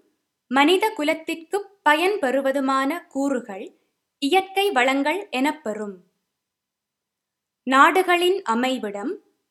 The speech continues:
கடல், காடு, காலநிலை, இயற்கை துறைமுகம், இயற்கை கனிமங்கள் முதலானவை இயற்கை வளங்களுள் அடங்கும். ஒரு நாட்டின் அரசியல்,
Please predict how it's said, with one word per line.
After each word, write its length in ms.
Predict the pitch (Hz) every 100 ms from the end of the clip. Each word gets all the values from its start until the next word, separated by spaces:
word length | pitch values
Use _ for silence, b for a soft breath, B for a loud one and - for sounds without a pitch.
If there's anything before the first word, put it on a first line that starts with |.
| _ _
கடல், 420 | 262 233 202 254 - _ _ _ _ _
காடு, 500 | 269 269 285 214 202 349 - _ _ _
காலநிலை, 920 | - 277 339 359 277 202 196 254 381 _ _ _ _ -
இயற்கை 560 | 277 370 359 381 370
துறைமுகம், 840 | 381 269 269 226 208 202 240 403 _ _ _ _ _
இயற்கை 600 | 277 370 381 370 381 381
கனிமங்கள் 800 | 294 285 330 320 311 320 370 285
முதலானவை 720 | 233 285 262 214 214 196 202 370 - _ _ _
இயற்கை 480 | 262 381 381 381 370
வளங்களுள் 760 | 247 233 233 208 196 240 427 -
அடங்கும். 720 | 262 233 214 214 214 180 _ _ _ _ _ _ _ _ _ _ _ _ _ _ _ _ _ _
ஒரு 220 | 277 339 320
நாட்டின் 600 | 302 302 311 277 - _
அரசியல், 680 | 226 254 254 233 214 208